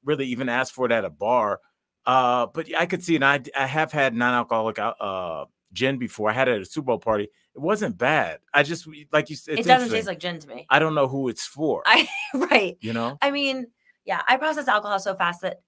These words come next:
Speaker 2: uh, beer to me is non-alcoholic. Like, I, somebody bought me, uh, when we were at the rodeo, uh, one of those, like,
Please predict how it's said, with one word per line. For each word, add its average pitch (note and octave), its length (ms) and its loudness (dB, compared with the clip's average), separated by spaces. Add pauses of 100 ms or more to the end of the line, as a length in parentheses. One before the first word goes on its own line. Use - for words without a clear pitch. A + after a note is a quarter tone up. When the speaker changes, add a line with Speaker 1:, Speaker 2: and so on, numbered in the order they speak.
Speaker 2:
uh, D#3 260 4
beer A3 320 -2
to G#3+ 140 -8
me F3 220 -4
is D#3+ 140 -8
non-alcoholic. B2+ 640 -6
Like, F3 240 -6 (600)
I, G#3+ 140 6
somebody C4 320 -2
bought G3 200 2
me, F3+ 240 -4
uh, F3 220 2
when G3 120 -8
we G3 60 -6
were F#3+ 60 0
at F#3+ 60 -4
the F#3 60 -8
rodeo, E3+ 280 0
uh, E3+ 300 0
one F3+ 180 -6
of E3+ 60 -8
those, D#3 180 -8
like, - 200 -10